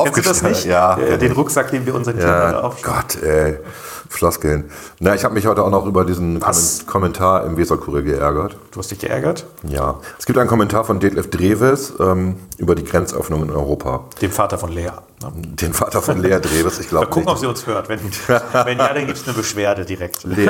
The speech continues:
Speaker 2: heißt dein Papa Detlef. <laughs> Überschrift ist „Mit Abstand“. Und, ähm, ja, dann wird erstmal so ein bisschen toll und so, dass jetzt im Laufe dieses Monats die Grenzen wieder geöffnet werden, der Schengen-Raum wieder frei für alle ist.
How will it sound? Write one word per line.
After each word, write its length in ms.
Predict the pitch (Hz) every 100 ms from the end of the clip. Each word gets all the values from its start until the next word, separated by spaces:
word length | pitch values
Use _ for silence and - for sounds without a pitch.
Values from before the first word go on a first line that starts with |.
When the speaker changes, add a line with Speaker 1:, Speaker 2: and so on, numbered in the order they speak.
| 90
Speaker 2:
heißt 220 | 87 104
dein 160 | 104 90
Papa 240 | 101 92 82
Detlef. 680 | 82 85 123 175 - - 180 - - 160 - - - -
<laughs> 720 | - 113 - - - 127 117 -
Überschrift 420 | 104 101 117 107
ist 140 | 101
„Mit 140 | 87 -
Abstand“. 540 | 90 - 113 147 - - - - - - -
Und, 400 | - 87 85 82
ähm, 400 | 76 78 78 78
ja, 160 | 67 80
dann 100 | 78
wird 80 | 80
erstmal 200 | - 80
so 80 | 76
ein 60 |
bisschen 240 | 76 73 67
toll 280 | 101 104
und 140 | 90 85
so, 80 | -
dass 160 | 82
jetzt 160 | 80 -
im 240 | 76 76
Laufe 240 | 76 82 82
dieses 240 | 73 76
Monats 280 | 78 80 76
die 100 | 73
Grenzen 260 | 85 82
wieder 140 | 80 71
geöffnet 360 | 76 - 90
werden, 200 | 82 82
der 80 | 73
Schengen-Raum 400 | - 82 78 73
wieder 120 | 73
frei 240 | 71 76 85
für 160 | -
alle 140 | 62 78
ist. 220 | 71 -